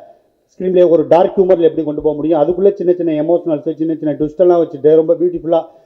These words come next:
ஃபைனலாக ஒரு கண்டென்ட்டும் வச்சுட்டு பண்ணியிருந்தாங்க. வந்து நம்ம எப்படி வந்து அப்பா வளர்க்குறோமோ, அது மாதிரி நம்ம அப்பா வளர்க்குறது மாதிரி தான் நம்ம பையன் நம்மளை பார்த்துக்குவோம் அப்படிங்கிற கண்டென்ட்டோட பக்காவாக முடிச்சிருந்தாங்க. ஹோல் டீமுக்கு எங்களுடைய பாராட்டுகள். அந்த பேட்டர்ல தான் நாங்க எடுத்திருந்தோம். அப்கமிங் ஃபிலிம் மேக்கர்ஸுக்கு இப்படி ஒரு படம் எடுக்கணும் அப்படிங்கிறதுக்காக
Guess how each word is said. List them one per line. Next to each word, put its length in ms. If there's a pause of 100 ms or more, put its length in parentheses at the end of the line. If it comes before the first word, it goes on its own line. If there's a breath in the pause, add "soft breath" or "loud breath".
(180)
ஃபைனலாக 240
ஒரு 160
கண்டென்ட்டும் 420
வச்சுட்டு 220
பண்ணியிருந்தாங்க. 480
வந்து 320 (220 soft breath)
நம்ம 220
எப்படி 200
வந்து 220
அப்பா 180
வளர்க்குறோமோ, 500
அது 100
மாதிரி 160
நம்ம 360
அப்பா 240
வளர்க்குறது 360
மாதிரி 20
தான் 240
நம்ம 180
பையன் 360
நம்மளை 120
பார்த்துக்குவோம் 480
அப்படிங்கிற 320
கண்டென்ட்டோட 640
பக்காவாக 380
முடிச்சிருந்தாங்க. 640 (600 soft breath)
ஹோல் 160
டீமுக்கு 260
எங்களுடைய 360
பாராட்டுகள். 580
அந்த 220
பேட்டர்ல 300
தான் 120
நாங்க 140
எடுத்திருந்தோம். 400
அப்கமிங் 500
ஃபிலிம் 180
மேக்கர்ஸுக்கு 400
இப்படி 220
ஒரு 120
படம் 240
எடுக்கணும் 500
அப்படிங்கிறதுக்காக 720